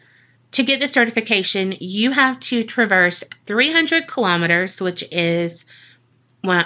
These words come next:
a hundred and ninety miles. And the goal of the expedition is to reach Otorten, which is a mountain ten kilometers, six point two miles,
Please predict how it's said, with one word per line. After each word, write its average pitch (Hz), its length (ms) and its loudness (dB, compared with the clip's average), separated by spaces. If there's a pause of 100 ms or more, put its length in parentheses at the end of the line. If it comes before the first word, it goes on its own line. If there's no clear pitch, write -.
a 185 80 -2
hundred 208 300 2
and 190 80 0
ninety 175 320 0
miles. 160 760 -2 (680)
And 196 160 0
the 185 60 -2
goal 226 520 4
of 196 160 0
the 190 100 -2
expedition 262 640 0
is 202 320 -2
to 220 140 -4
reach 202 600 -4 (1000)
Otorten, 214 800 0 (580)
which 208 220 -4
is 208 140 0
a 202 80 0
mountain 175 800 0
ten 302 460 -2
kilometers, 190 840 -2 (540)
six - 280 -4
point 233 240 0
two 311 140 0
miles, 214 600 2